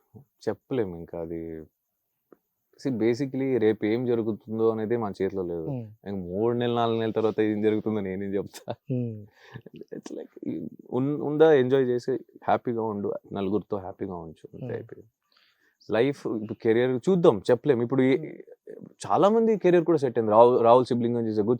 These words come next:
Speaker 1: singer, is
Speaker 2: Hmm.
Speaker 1: ఎంతమంది మంచి మంచి పెద్ద పెద్ద సినిమాలు పాడుతున్నారు.
Speaker 2: అవును.
Speaker 1: శ్రీముఖి నా ఫ్రెండ్ ఎన్ని షోస్ హోస్ట్ చేస్తుంది,
Speaker 2: Hmm.
Speaker 1: చెప్పలేం.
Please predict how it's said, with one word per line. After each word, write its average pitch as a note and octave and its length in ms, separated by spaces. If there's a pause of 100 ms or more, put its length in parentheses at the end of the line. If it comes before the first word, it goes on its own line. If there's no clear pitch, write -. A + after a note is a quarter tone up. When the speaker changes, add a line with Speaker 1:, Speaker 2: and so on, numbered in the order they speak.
(120)
Speaker 1:
singer, G#2+ 240
is G2+ 120
Speaker 2:
Hmm. G2 160
Speaker 1:
ఎంతమంది A#2+ 560
మంచి G#2+ 240
మంచి G#2 200
పెద్ద G2 160
పెద్ద G2 120
సినిమాలు G2+ 360
పాడుతున్నారు. F2 440 (200)
Speaker 2:
అవును. G2 220
Speaker 1:
శ్రీముఖి B2 480
నా G#2+ 120
ఫ్రెండ్ G2+ 420 (920)
ఎన్ని A2 220
షోస్ A#2 300
హోస్ట్ G#2+ 240
చేస్తుంది, F2+ 380
Speaker 2:
Hmm. A#2+ 240 (360)
Speaker 1:
చెప్పలేం. A#2+ 340